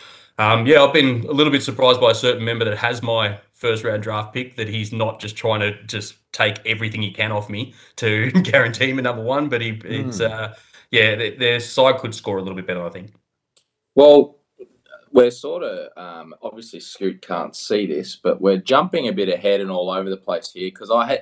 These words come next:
Speaker 3: I did have some questions for your positional groups, and you've just touched on one there with Madison. Now, he is still one of the best handcuffs, if not the best,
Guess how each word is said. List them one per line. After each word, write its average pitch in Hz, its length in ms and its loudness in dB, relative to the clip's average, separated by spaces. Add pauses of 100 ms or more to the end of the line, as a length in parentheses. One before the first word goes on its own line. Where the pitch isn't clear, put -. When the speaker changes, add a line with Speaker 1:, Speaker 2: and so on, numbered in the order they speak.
(100)
Speaker 3:
I - 20 0
did 202 200 -4
have 147 200 -2
some 160 200 -18
questions 113 540 -8
for - 100 -20
your 98 220 -6
positional 95 560 -12
groups, 98 300 -4
and 98 100 -4
you've 95 120 -2
just 143 240 -8
touched - 320 2
on 107 160 4
one 92 200 4
there 87 260 -2 (560)
with 98 280 0 (120)
Madison. 98 800 0
Now, 107 500 4 (280)
he 170 280 2
is 127 180 -6
still 120 320 4
one 104 220 0
of 95 80 -2
the 98 220 -2
best 98 340 -4
handcuffs, 95 560 -8
if 95 180 -6
not 92 220 -8
the 92 180 0
best, 85 520 -4